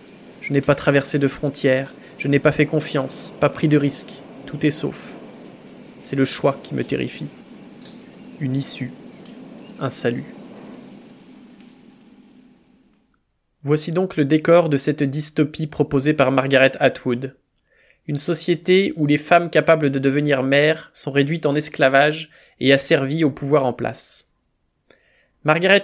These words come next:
Atwood est née en mille neuf cent trente-neuf à Ottawa, au Canada. Elle commence à écrire à seize ans, fait ses études à l'université de Toronto, puis à Harvard. The Handmaid's Tale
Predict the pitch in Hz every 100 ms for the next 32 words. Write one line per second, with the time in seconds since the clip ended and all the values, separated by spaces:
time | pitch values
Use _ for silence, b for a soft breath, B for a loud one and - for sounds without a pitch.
0 | - 170 170 185 208 214 - 156 170 175
1 | 156 175 170 - 165 - 151 156 165 175
2 | - 139 143 156 151 135 127 - _ -
3 | 151 151 135 131 143 - _ _ _ _
4 | _ b b b b 139 156 165 165 165
5 | 156 151 160 139 139 156 139 143 175 -
6 | _ _ _ - 151 156 147 151 160 151
7 | 143 143 143 - 151 156 143 139 165 147
8 | 143 - 151 190 - - 156 143 135 127
9 | 113 113 131 - _ _ _ _ _ _
10 | _ _ _ _ _ _ _ 139 135 160
11 | 180 170 165 151 - 165 175 208